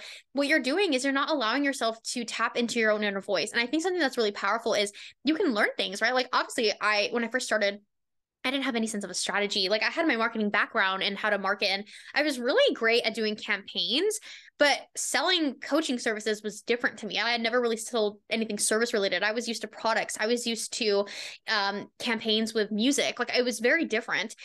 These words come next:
as opposed to what I was actually selling. So I was like, "Hmm, how do I actually sell? How do I build a brand?" Like, those different things were elusive to me, but then I started implementing that. I started learning more and more. But the turning point for me here is you,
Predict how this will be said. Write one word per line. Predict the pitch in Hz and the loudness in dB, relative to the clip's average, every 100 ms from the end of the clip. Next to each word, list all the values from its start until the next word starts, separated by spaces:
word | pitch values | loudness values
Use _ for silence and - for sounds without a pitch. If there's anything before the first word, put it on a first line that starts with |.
| - - | -18 -4
as | 233 | 0
opposed | 233 233 226 | 0 2 0
to | 226 | 2
what | 214 | 2
I | 196 | 2
was | 202 | 0
actually | 202 220 | -2 -4
selling. | 220 196 160 | -2 -2 -2
So | 226 | -4
I | |
was | 233 | -2
like, | 233 440 | -2 2
"Hmm, | 277 208 | 0 2
how | 240 | 0
do | 294 | 2
I | |
actually | 302 - | 2 -2
sell? | 311 311 | -2 -2
How | 214 220 | 0 2
do | |
I | 247 | 4
build | 254 | 2
a | 269 | 0
brand?" | 214 254 185 - - - | 0 0 0 -4 -16 -4
Like, | 254 254 - | 0 0 2
those | 254 320 | 4 4
different | 370 311 | 4 0
things | 269 262 226 | 0 0 0
were | 220 214 202 | 4 6 6
elusive | 220 214 311 330 240 - | 4 2 2 2 -2 -4
to | 208 | -6
me, | 208 214 311 - - - | -2 -2 -4 -10 -18 -6
but | 254 | -2
then | 285 | 0
I | 294 | 0
started | - 302 330 254 | 2 2 4 2
implementing | 240 202 190 208 | 0 -4 -6 -6
that. | 208 | -6
I | |
started | 226 311 320 | 0 0 4
learning | 277 240 226 | 4 4 2
more | 202 | 2
and | 190 | 0
more. | 170 208 | -2 2
But | 262 - _ | 2 0 _
the | 220 220 | -6 -2
turning | 254 - 339 381 | 0 2 2 2
point | - 220 190 | 2 0 0
for | 233 | -2
me | 208 202 | -2 -2
here | 262 247 196 - - - | 0 2 2 0 -8 -6
is | - 233 - | -2 -2 -4
you, | 262 262 | -2 -2